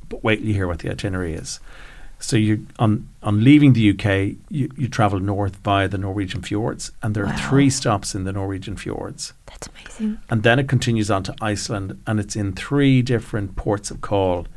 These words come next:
Speaker 1: in Iceland.
Speaker 2: Okay, wow.
Speaker 1: So you're getting to see three parts of Iceland. You're getting to see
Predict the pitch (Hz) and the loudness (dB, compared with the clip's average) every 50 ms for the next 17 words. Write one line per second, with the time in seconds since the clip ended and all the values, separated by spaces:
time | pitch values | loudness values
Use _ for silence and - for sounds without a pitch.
0 | - - - - - 107 104 98 90 87 82 - - - - - - - - - | -16 -16 -16 -4 -2 0 0 2 0 0 -2 -4 -6 -8 -12 -12 -14 -16 -16 -14
1 | - - - - - - 247 247 - 247 247 233 220 - - - 233 196 196 202 | -14 -14 -14 -6 -2 -2 -2 0 0 -2 -4 -4 -6 -10 -8 -2 0 2 2 2
2 | 202 202 196 - - - - - - - - - 135 113 113 110 107 107 135 123 | 2 0 -2 -4 -12 -20 -20 -20 -16 -10 0 2 4 4 4 2 2 4 4 4
3 | 117 117 113 - - - - - 120 110 107 107 104 104 101 95 95 95 - - | 4 4 2 0 -2 -2 -2 2 4 6 6 6 6 4 2 0 -4 -10 -14 -18
4 | - - - - - - - - - - - - - - 131 135 139 135 - 123 | -18 -18 -18 -18 -18 -20 -20 -20 -20 -18 -10 -6 2 4 6 6 6 4 4 2
5 | 120 117 123 - - 113 101 101 101 110 104 - - 165 - 87 - - - - | 2 2 0 0 -2 0 0 0 0 0 -2 -4 -4 -6 -6 -6 -8 -12 -10 -8
6 | 113 107 113 110 107 98 92 - - - - - 107 104 101 101 98 101 95 95 | -6 -2 -2 0 0 -2 -4 -6 -6 -6 -4 0 2 2 2 4 2 0 -2 -4